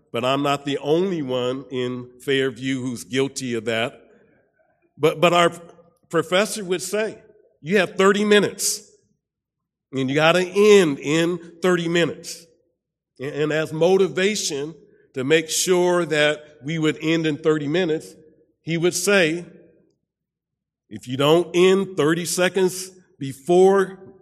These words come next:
the ending time or thirty seconds after, I'm gonna start taking points off."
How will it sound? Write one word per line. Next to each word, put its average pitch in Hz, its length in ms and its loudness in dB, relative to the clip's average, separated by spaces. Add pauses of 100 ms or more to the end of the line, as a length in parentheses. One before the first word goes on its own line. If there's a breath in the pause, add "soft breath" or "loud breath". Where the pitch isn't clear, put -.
(100)
the 143 220 -4
ending 185 320 -2
time 175 360 -2
or 135 80 -2
thirty 170 320 -4
seconds 175 480 -8
after, 170 600 -10 (340 soft breath)
I'm 131 160 -10
gonna 135 220 -6
start 139 480 -6
taking 131 400 -8
points 127 520 -8
off." 110 480 -16